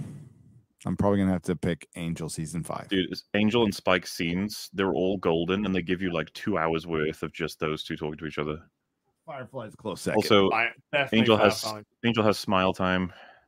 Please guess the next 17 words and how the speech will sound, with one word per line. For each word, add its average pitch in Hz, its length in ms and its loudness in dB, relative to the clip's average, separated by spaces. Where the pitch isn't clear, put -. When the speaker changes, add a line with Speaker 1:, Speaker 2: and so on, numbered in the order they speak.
Speaker 1:
It 139 160 2
do-, 175 180 4
hey. 156 300 2
Speaker 2:
<laughs> 143 80 4
Speaker 1:
Smile 143 600 -4
time. - 840 -14
Speaker 3:
Oh, 190 440 8
it's 147 180 4
so 175 180 4
good. 160 320 6
Speaker 2:
I 127 100 6
need 160 220 2
to 113 100 0
get 107 220 8
one 98 140 6
of 98 80 6
them, 98 300 4